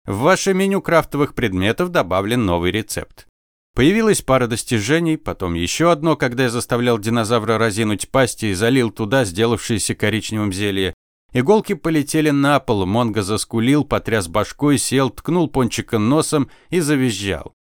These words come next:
Визжал он так долго, что у меня заболели уши.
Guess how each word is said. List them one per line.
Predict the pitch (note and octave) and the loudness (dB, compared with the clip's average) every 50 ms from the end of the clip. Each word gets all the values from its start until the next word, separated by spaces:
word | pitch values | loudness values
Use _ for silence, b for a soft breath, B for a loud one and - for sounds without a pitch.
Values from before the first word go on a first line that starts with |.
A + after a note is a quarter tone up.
| _ _ - | _ _ -4
Визжал | - A#2+ D3 E3 C3+ C3+ F#3+ F#3+ F3+ | 0 2 2 2 4 4 2 2 4
он | F#3 F3+ D3+ | 2 0 -2
так | - - D#3+ D3 C3 | -2 0 0 0 -2
долго, | G2 F#2 F#2 D3 F3 G3+ G3 E3 F3 E3+ | -4 -4 0 2 2 2 2 0 -2 -4
что | - - - A2+ | -2 -2 0 0
у | G#2+ | 2
меня | G#2 G#2 G#2 A#2+ C#3 C3 | 2 0 0 0 0 -2
заболели | A#2 A#2 F2+ F2+ F#2+ F#2 G2 G2+ G#2+ A#2 | -2 -4 -2 -2 -2 0 0 -2 -2 -2
уши. | A2+ A#2+ G2 - - - - - - | -4 -4 -6 -6 -8 -12 -14 -16 -18